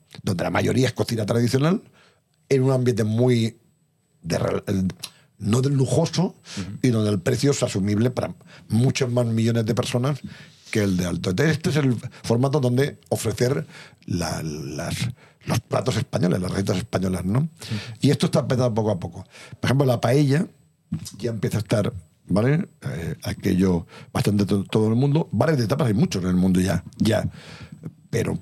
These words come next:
Speaker 1: pocos muy buenos.
Speaker 2: Ujú.
Speaker 1: Eh, la tortilla de patatas, yo siempre he dicho que era nuestra pizza.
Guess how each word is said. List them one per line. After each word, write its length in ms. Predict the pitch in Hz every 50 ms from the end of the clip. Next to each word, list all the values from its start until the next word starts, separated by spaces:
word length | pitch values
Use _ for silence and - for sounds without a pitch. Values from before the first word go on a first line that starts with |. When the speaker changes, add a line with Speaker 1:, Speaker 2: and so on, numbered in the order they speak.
| - _
Speaker 1:
pocos 360 | - 110 101 - 120 - -
muy 320 | 107 101 104 117 127 127 107
buenos. 340 | 90 87 82 80 82 87 -
Speaker 2:
Ujú. 540 | - - - - - - - - 98 87 90 90 - _ -
Speaker 1:
Eh, 760 | 117 113 113 113 110 110 110 107 107 104 104 104 101 95 - - - _ _ _ _ _ _ _ _ _ -
la 140 | 117 117
tortilla 260 | 120 127 120 123 147 151
de 20 | 131
patatas, 360 | 135 131 139 143 135 123 107
yo 180 | 98 104 117 113
siempre 260 | - 131 120 107 110
he 40 | 104
dicho 200 | 110 104 - 113
que 60 | 92
era 240 | 90 90 92 92 - - _ _ _ _ - - - -
nuestra 340 | 90 101 120 - - 107 98
pizza. 380 | - 123 113 - - 131 -